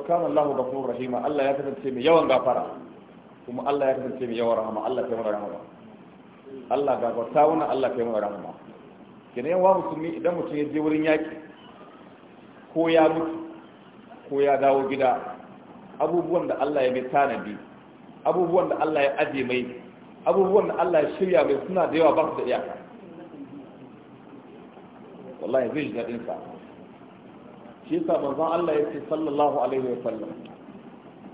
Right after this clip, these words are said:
babu wanda ka mutuwa ya bar duniya ya nemi Allah ya mai cikin ta. Duk wanda ya mutu bai fata Allah ya mai duniya.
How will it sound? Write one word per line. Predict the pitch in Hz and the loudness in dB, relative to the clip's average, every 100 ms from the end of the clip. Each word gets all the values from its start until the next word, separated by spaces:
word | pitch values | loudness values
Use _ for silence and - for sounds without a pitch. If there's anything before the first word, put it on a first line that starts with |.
| - - - | -18 -16 2
babu | 180 226 196 | 6 6 8
wanda | 208 196 | 4 6
ka | - 147 | 0 0
mutuwa | 151 156 139 - - - - - - - 110 | -2 4 4 2 -4 -14 -18 -20 -20 -16 -4
ya | 123 | 2
bar | 160 160 | 2 2
duniya | 165 170 170 131 | -2 0 2 2
ya | 135 | 2
nemi | 135 139 | -2 -2
Allah | - 165 147 | -2 2 2
ya | 127 | 2
mai | 131 | -2
cikin | 131 - 131 117 | -6 -6 -8 -6
ta. | - - - - - - - - - - - - - - - - - - - 143 | -6 -8 -14 -18 -20 -20 -20 -20 -20 -20 -20 -20 -20 -20 -20 -20 -20 -20 -14 0
Duk | 262 269 | 4 8
wanda | 277 208 | 8 10
ya | 190 | 6
mutu | 196 185 - - - - - - - - - - - - - - - - - - - | 6 0 -2 -12 -14 -20 -20 -20 -20 -18 -20 -20 -20 -20 -20 -20 -20 -20 -20 -20 0
bai | 196 214 | 6 6
fata | 175 156 - | 6 2 0
Allah | 175 151 | 4 4
ya | 131 | 4
mai | 131 123 | -2 -4
duniya. | 123 127 | -4 -4